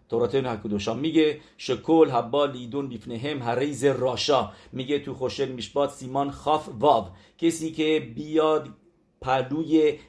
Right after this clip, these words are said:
باته دینیم افده کخاویم، امت هاولام، ه-، هریز راشا، راشا هستش، او که ایلو خیرف و گیدف و هریم ید به تورات مشه ربنو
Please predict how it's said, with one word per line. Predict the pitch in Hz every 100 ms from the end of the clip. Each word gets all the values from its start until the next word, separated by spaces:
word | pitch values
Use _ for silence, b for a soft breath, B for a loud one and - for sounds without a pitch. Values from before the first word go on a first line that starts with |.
| -
باته | 110 143 139 135 147 139
دینیم | 120 110 139 139 165 165 160 - b b b b b _ -
افده | 147 110 147 143
کخاویم، | 135 135 131 151 113 98 - _ _
امت | 120 127 151
هاولام، | 135 131 127 127 - - _ _ _ _ _ _ - - - b b
ه-، | 120 120 - _ - 131 120 120
هریز | 95 120 131 165 143 110
راشا، | 160 127 127 113 143 147
راشا | 127 127 113 147
هستش، | 160 160 160 160 - B
او | 151
که | 139 147
ایلو | 170 160
خیرف | - 143 147 185 180 143
و | 147
گیدف | 131 143 151 175 135
و |
هریم | 147 139 143 180 170
ید | 151 175 139
به | 143
تورات | 139 156 170
مشه | 143 165
ربنو | 156 131 143